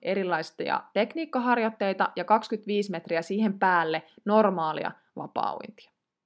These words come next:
Ja mulla ei nyt vari-, valitettavasti oo näistä sulle näyttää videoita, mutta siellä on rullauspotkut,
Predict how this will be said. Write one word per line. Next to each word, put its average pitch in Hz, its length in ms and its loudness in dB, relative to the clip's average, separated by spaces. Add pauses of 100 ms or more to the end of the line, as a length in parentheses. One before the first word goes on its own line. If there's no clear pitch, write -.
(760)
Ja - 200 6 (300)
mulla 220 160 8
ei 214 60 8
nyt 208 200 2
vari-, 262 360 10
valitettavasti 208 760 4
oo 175 300 6
näistä 180 340 0
sulle 175 140 -4
näyttää 170 460 0
videoita, 202 600 2 (200)
mutta 196 540 0 (100)
siellä 165 260 -4
on 156 60 -6
rullauspotkut, 220 960 0